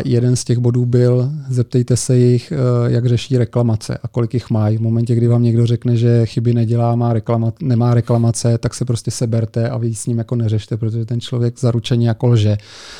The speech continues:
Takže chyby samozřejmě jako děláme, i když neradi, a, ale, ale děje se to tak, to bychom asi nesměli dělat vůbec nic.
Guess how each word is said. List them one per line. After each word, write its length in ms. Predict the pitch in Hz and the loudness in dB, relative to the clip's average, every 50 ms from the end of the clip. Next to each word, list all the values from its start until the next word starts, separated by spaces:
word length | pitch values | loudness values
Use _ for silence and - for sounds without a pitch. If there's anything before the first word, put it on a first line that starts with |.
| - - - _ | -20 -20 -14 _
Takže 200 | - 117 101 127 | -4 -2 0 0
chyby 300 | 113 - - 127 123 135 | 0 0 0 2 2 2
samozřejmě 600 | - - 143 131 131 131 123 123 135 131 135 135 | 2 2 2 2 4 4 4 4 4 4 4 4
jako 180 | 131 123 - 117 | 2 2 2 0
děláme, 920 | 101 101 104 98 101 104 107 110 113 117 123 135 139 147 160 170 160 160 - _ _ _ _ _ - | 2 2 2 2 4 4 4 4 4 4 4 4 4 4 4 4 2 0 -4 _ _ _ _ _ -2
i 60 | 117 | 0
když 280 | 117 120 120 110 - - | 0 2 0 0 0 0
neradi, 560 | 117 110 107 113 113 120 131 135 151 170 - - - - | 0 0 2 2 2 4 4 4 4 4 2 0 -6 -8
a, 380 | - 135 120 120 120 120 117 120 135 - - | -4 0 0 2 2 2 0 -2 -4 -4 -4
ale, 260 | 120 120 120 120 120 | -2 0 0 0 -2
ale 240 | - - 123 120 123 | -2 -2 -2 -2 0
děje 220 | 117 117 117 113 110 | 0 0 0 0 -2
se 140 | - 123 | -2 -2
to 120 | 113 123 117 | -2 -2 -2
tak, 220 | - 123 120 - | -2 -2 -2 -2
to 80 | - 123 | -2 -2
bychom 220 | 120 - - 131 | -2 -2 -2 -2
asi 180 | 123 - - 131 | -2 -2 -2 -2
nesměli 380 | 120 - - 135 123 120 123 | -2 -2 -2 -2 -2 0 0
dělat 240 | 120 123 123 123 123 | 0 0 0 0 0
vůbec 340 | 120 120 120 139 139 - - | -2 -2 0 -2 -2 -2 -2
nic. 300 | 123 107 110 - - | 0 0 0 -2 -6